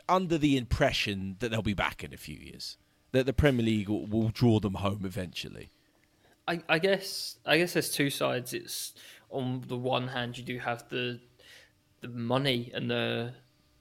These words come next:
Speaker 2: sort of career prospects. If, if Tammy Abraham gets offered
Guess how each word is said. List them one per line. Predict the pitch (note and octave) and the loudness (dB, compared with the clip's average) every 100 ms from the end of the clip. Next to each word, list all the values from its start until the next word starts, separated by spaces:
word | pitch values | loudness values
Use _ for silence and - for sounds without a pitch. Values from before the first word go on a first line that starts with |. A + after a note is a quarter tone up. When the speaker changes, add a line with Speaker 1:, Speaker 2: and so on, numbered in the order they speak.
| _ - | _ -8
Speaker 2:
sort | - F#2 | -4 -4
of | - | -6
career | - B2 B2 B2 C3 | -6 -4 0 2 2
prospects. | C3 A#2+ - - C3 - - - - | 0 -6 -6 -4 -4 -4 -8 -8 -8
If, | A#2+ - _ | -10 -12 _
if | C3+ | -8
Tammy | - D#3 D3 | 0 2 6
Abraham | C#3+ C3 B2 A#2 | 4 4 -2 -6
gets | A#2 A2 - | -6 -6 -6
offered | A2+ B2+ A#2+ | -6 -6 -8